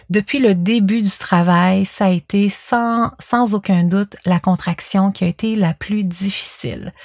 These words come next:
Parce que là, on se rappelle que toutes les autres contractions, j'étais vraiment installée comme j'avais envie d'être installée, je faisais les sons que j'avais envie, j'étais vraiment dans ma bulle hormonale.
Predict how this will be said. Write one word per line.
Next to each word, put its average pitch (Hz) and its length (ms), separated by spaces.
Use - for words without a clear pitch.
Parce - 240
que 190 100
là, 190 80
on 220 80
se 202 100
rappelle 208 300
que 185 100
toutes 254 460
les 190 180
autres 208 140
contractions, 214 640
j'étais 202 400
vraiment 190 420
installée 196 380
comme 262 280
j'avais 185 300
envie 165 300
d'être 180 240
installée, 190 680
je - 100
faisais 196 280
les 165 200
sons 226 320
que 202 80
j'avais 180 180
envie, 175 460
j'étais 208 320
vraiment 196 720
dans 160 140
ma 156 120
bulle 180 240
hormonale. 165 560